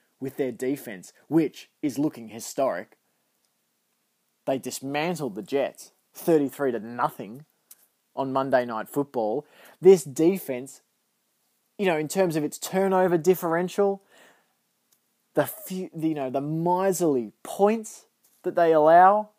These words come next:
you know, we could be witnessing one of the greatest defenses of all time in terms of a single season.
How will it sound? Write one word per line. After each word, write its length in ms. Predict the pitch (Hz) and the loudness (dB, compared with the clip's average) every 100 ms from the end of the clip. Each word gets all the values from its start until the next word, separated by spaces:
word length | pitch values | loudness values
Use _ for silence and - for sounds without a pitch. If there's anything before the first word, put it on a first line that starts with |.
| _ _ _ _ _ _ _ _ _ _ _ _ - | _ _ _ _ _ _ _ _ _ _ _ _ -8
you 80 | 170 | -4
know, 80 | 139 | 4
we 160 | 170 | 4
could 160 | 196 180 | 4 0
be 140 | 147 | 0
witnessing 800 | 127 135 180 151 127 113 101 95 - _ _ _ - _ _ _ _ _ _ _ _ | 0 0 0 -2 -12 -14 -16 -18 -20 _ _ _ -20 _ _ _ _ _ _ _ _
one 160 | 143 151 | 2 2
of 100 | 131 | 2
the 80 | 135 | 0
greatest 520 | 127 135 139 110 101 | 4 4 4 -2 -4
defenses 640 | 135 143 - 120 104 113 | -2 -2 -6 -10 -10 -10
of 80 | 117 | -4
all 180 | 120 110 | -4 -4
time 260 | 147 139 | -4 -6
in 100 | 120 | -6
terms 260 | 120 156 143 | -4 -4 -2
of 80 | 123 | -6
a 60 | |
single 440 | 120 - 185 165 127 | -6 -4 -2 -2 -4
season. 600 | - 165 165 139 98 110 | -4 2 2 0 -8 -16